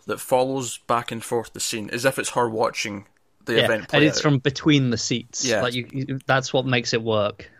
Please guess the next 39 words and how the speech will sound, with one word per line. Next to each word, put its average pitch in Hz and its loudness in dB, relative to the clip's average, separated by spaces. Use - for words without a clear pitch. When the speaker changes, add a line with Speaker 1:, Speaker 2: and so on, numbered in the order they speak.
Speaker 1:
Yeah, 110 2
it 123 2
really, 135 0
really 127 -2
works. 131 -4
And 127 -4
at 127 0
the 127 2
end 156 2
of 160 0
the 143 -2
scene, 131 -2
after 127 -4
the 123 -6
woman 120 -6
leaves, 117 -6
Bruce 123 -6
Willis 113 0
looks 107 -10
back 113 0
at - -18
the 104 -10
little 107 -6
girl, 107 0
and 101 -6
it - -12
cuts - -4
to 127 -4
the 113 -4
little 104 -2
girl 110 0
again. 101 -2
This 117 -2
is 123 -6
when 120 -4
the 113 -4
shot - 0
finally 107 -2
breaks, 104 -4